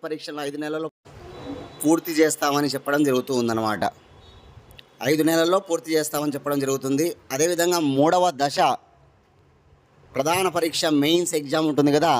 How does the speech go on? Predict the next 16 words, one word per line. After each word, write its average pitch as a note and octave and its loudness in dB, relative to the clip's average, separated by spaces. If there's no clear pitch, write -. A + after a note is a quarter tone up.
అది C3+ 0
కూడా E3 4
జరుగుతుంది C#3 2
అని C3+ 2
ఆమె B2+ 2
చెప్పడం D3+ 0
జరిగిందనమాట. A2 0
దీనికి F3+ 4
సంబంధించి D#3+ 0
రెండవ E3+ 2
దశ E3+ -2
అప్లికేషన్ D3+ -4
ఫామ్ C#3+ 0
నింపడానికి C#3 -8
భర్తీ B2+ -4
ప్రక్రియకు C#3 -10